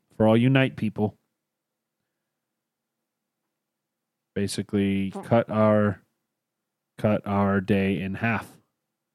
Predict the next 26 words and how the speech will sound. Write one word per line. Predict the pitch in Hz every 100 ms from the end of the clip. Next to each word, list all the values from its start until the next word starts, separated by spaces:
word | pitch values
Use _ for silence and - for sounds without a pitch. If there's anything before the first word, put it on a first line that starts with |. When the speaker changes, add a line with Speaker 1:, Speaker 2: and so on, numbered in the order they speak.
| _ _ _ _ _ _ _ _ _ _ _ _
Speaker 1:
So, | 139 - _ _ - - _ _ _ _ _
with | 131 143
all | 185
the, | 185 180 160 151 151 -
all | 151
that | 160 156
information | 131 131 127 131
on | 123
the |
planet, | 110 113 107
I'm | 104
curious | - 139 135
to | 135
know | 131
how | 117
you | 123 117
all | 113
feel | - 120
about | 117 117
our | 113
chances | - 120 110 110
of, | 110 113
of | 113 104
survival | - 110 113 113 113
on | 120 127
Mars. | 101 104 123 -